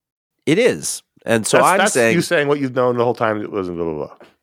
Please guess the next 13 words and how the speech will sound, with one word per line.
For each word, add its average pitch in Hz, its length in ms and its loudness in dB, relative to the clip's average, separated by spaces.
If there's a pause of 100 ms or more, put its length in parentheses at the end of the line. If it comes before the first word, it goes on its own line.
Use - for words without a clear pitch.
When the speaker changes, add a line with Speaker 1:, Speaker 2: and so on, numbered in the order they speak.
(220)
Speaker 1:
Right. 127 280 -4
But, - 160 -14
okay, 151 200 -2
let's 170 200 -2
just, - 260 -2
let's 196 160 -2
just, 214 280 -2
let's 180 140 0
just 156 200 -6
pull 156 180 2
it 127 80 0
way 131 180 2
back. 92 400 -4